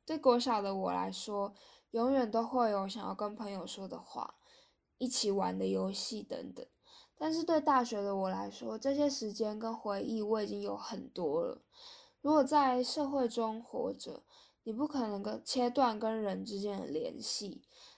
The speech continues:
这，这，这件事情对我来说其实有一点累，有时候我就会觉得，哦，可不可以就是 leave me alone，就是让我一个人待着。但我发现除了夜晚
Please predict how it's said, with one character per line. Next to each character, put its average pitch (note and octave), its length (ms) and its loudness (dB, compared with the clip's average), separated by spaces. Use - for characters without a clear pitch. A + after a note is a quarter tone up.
这， F#4 340 0
这， F#4+ 160 2
这 G4+ 120 2
件 G#4+ 160 4
事 G#4+ 180 2
情 G3+ 220 0
对 C#4+ 100 6
我 A#3 80 6
来 F#3+ 180 2
说 G#3+ 220 -6
其 G#3 140 -6
实 G3+ 160 -2
有 G3 120 2
一 G3 60 0
点 G3 160 -4
累， D3 400 -2
有 A3+ 140 4
时 B3+ 120 6
候 D#4 120 8
我 B3+ 80 6
就 B3+ 120 4
会 C4 120 6
觉 A3+ 120 0
得， G3 100 -2
哦， - 100 -4
可 - 140 -18
不 G3+ 80 -8
可 G#3 140 -4
以 G3 40 -6
就 G3 120 -6
是 G3+ 260 -8
leave G3+ 220 0
me G3 220 0
alone， F#3 380 0
就 - 100 -10
是 G#3 260 0
让 E3+ 200 2
我 C3+ 100 0
一 D#3+ 60 0
个 A#3 140 2
人 E3 320 0
待 F#3+ 260 2
着。 - 300 -8
但 F#4 220 4
我 A#3 80 6
发 B3+ 240 4
现 D4 240 0
除 C4 140 0
了 A3 120 2
夜 A#3 240 6
晚 - 300 -2